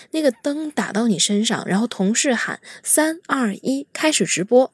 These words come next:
啊，之后你进入状态的速度就会特别的快，你的范儿就可以很快的起来。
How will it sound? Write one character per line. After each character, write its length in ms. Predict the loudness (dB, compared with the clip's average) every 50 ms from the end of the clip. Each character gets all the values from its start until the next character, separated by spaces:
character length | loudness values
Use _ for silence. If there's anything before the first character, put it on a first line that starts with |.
| _ _
啊， 100 | -12 -10
之 160 | -8 -6 -6 -6
后 220 | -2 -2 0 0
你 140 | 0 -2 -2
进 180 | -2 0 0
入 140 | 2 2 0
状 240 | 0 0 0 0 0
态 120 | 0 0
的 120 | -2 -2 -2
速 200 | -2 -4 -4 -4
度 120 | -4 -4
就 100 | -6 -4
会 140 | -4 -4 -4
特 100 | -2 -2
别 100 | -2 -2
的 80 | -2 -4
快， 280 | -6 -8 -8 -10 -12 -16 _ -20 -18 -18 -6 -2
你 80 | 0 0
的 80 | 0
范 240 | -2 0 0 0 0
儿 100 | 2 0
就 120 | -2 -4
可 120 | -2 -2 -2
以 40 | -2
很 180 | -2 -6 -10
快 220 | -4 0 0 2 2
的 80 | 2
起 160 | 0 0 -2
来。 160 | -2 -8 -16